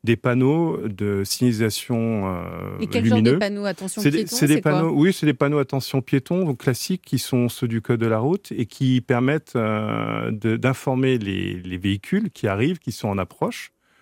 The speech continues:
Speaker 1: Ben, ça peut être également des cyclistes, parce qu'on peut avoir la même version pour les pistes cyclistes. Euh, les, les mobilités sont en train de changer, hein, c'est un sujet important sur lequel on travaille également.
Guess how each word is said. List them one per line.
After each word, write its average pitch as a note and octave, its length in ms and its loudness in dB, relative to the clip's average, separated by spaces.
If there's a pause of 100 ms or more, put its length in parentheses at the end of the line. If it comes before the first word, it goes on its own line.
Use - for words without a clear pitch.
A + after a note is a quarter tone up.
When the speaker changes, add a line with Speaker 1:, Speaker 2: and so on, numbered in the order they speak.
Speaker 1:
Ben, G2 80 -6
ça A2+ 120 -2
peut F#2+ 120 0
être A#2 100 -4
également G#2 300 0
des G2+ 100 -2
cyclistes, - 460 -6
parce - 160 -6
qu'on F#2+ 160 -4
peut G#2 100 -8
avoir G2+ 160 0
la F#2+ 60 -2
même G2+ 180 -2
version F#2+ 320 -4
pour - 140 -6
les - 80 -4
pistes - 240 -8
cyclistes. - 440 -4 (540)
Euh, G#2 320 -2
les, G#2 180 2
les G2+ 140 2
mobilités G#2 460 0
sont G#2 200 -4
en G2 60 -2
train G2 200 -4
de F#2 40 -6
changer, A2+ 300 -4
hein, B2+ 80 0
c'est - 120 -10
un G2+ 60 -6
sujet G#2 260 -6
important A2 520 -6
sur - 140 -8
lequel G2+ 200 -4
on G2 60 0
travaille G2+ 260 -4
également. G#2+ 380 -2